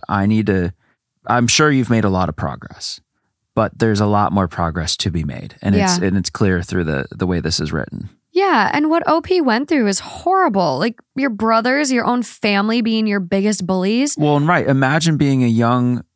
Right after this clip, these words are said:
Speaker 1: guy and you're basically, from the get-go, you're basically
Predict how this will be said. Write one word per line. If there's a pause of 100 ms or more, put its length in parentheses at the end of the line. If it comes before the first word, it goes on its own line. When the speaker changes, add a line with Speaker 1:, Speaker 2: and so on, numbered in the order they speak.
(180)
Speaker 1:
guy (180)
and
you're
basically,
from
the
get-go,
you're
basically